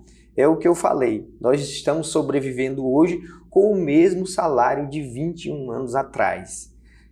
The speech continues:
O que eu comprava vinte e um anos atrás com o salário que eu tenho hoje era quatro, cinco, seis, sete vezes mais do que hoje. Hoje os trabalhadores em saúde estão recebendo complementação de salário mínimo. Hoje, pra você ter uma ideia,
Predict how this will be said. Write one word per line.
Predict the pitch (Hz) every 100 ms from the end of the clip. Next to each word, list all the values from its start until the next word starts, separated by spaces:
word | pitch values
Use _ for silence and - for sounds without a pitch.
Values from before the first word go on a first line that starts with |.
| _ _ -
O |
que | 127
eu | 196 190
comprava | 202 165 165 165 160 139
vinte | 160 160
e |
um | 143
anos | 143
atrás | 139 - 131 139
com | 147
o |
salário | 139 139 135 143 135
que | 143
eu | 139
tenho | 139 131
hoje | 135 170 170
era | 170 160
quatro, | - 165 170 165 -
cinco, | - 190 190 -
seis, | - 196 190 -
sete | 208 - 165
vezes | 185 180
mais | 135 135 160 165
do | 175
que | - 185 -
hoje. | 180 269 - - - - -
Hoje | 190 208 226 220
os | 208
trabalhadores | - 160 160 143 156 190 180
em |
saúde | 180 - 123 123 170 180
estão | 185 - 147 160
recebendo | 165 - 117 120 156
complementação | - 151 151 139 139 131 - 147
de | 151
salário | 143 139 151 135
mínimo. | 160 190 131 110 - - - - -
Hoje, | - 185 202 151
pra | 135 151
você | 143 143 -
ter | 127 139
uma | 127
ideia, | 117 110 147 180 127